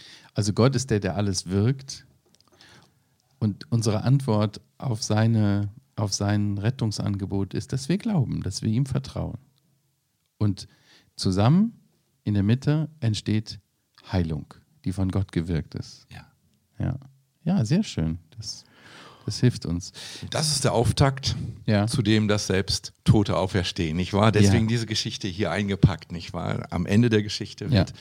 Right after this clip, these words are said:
Speaker 2: sogar eine Tote
Speaker 1: Da machen wir dann in
Speaker 2: heilen.
Speaker 1: der nächsten, in der nächsten, äh, Folge weiter. Noch zum Schluss hier, Jochen.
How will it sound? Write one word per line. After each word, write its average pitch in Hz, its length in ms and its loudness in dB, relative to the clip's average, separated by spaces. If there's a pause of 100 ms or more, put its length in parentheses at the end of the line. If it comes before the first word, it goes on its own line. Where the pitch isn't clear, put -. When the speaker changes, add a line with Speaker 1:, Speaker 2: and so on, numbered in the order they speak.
(360)
Speaker 2:
sogar 90 300 -2
eine 92 200 0
Tote 85 540 -2 (220)
Speaker 1:
Da 95 80 8
machen 104 200 10
wir 107 40 8
dann 98 140 8
in 87 80 6
Speaker 2:
heilen. 98 100 4
Speaker 1:
der 92 120 8
nächsten, 92 460 6
in - 120 2
der 95 100 8
nächsten, 92 520 4
äh, 87 200 4
Folge 87 360 2
weiter. 92 360 2 (640)
Noch 120 240 6
zum 139 200 4
Schluss 131 280 6
hier, 95 360 4
Jochen. 92 460 4